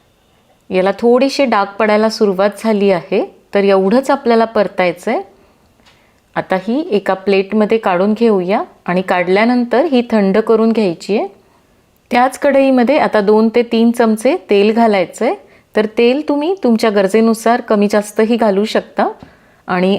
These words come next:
अर्धा चमचा मोहरी घालायची आहे. मोहरी थोडीशी तडतडायला सुरुवात झाली की मग अर्धा चमचा जिरे घालूया. आणि छान फोडणी तयार झाली, म्हणजे हे दोन्ही छान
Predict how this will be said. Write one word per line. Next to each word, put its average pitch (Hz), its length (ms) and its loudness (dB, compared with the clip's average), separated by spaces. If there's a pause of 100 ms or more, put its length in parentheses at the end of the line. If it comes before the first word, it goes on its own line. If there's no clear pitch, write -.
अर्धा 190 280 -2
चमचा 247 440 0
मोहरी 226 400 2
घालायची 208 540 0
आहे. 370 100 -4 (880)
मोहरी 240 560 4
थोडीशी 254 440 0
तडतडायला 226 720 2
सुरुवात 220 440 0
झाली 240 320 0
की 233 180 -2
मग 214 260 0 (120)
अर्धा 180 280 -2
चमचा 196 380 -2
जिरे 196 320 0
घालूया. 202 480 0 (3000)
आणि 165 300 -2
छान 220 360 0
फोडणी 233 460 0
तयार 214 260 2
झाली, 226 360 0 (200)
म्हणजे 180 280 -2 (260)
हे 185 100 -4
दोन्ही 190 380 2
छान 226 200 2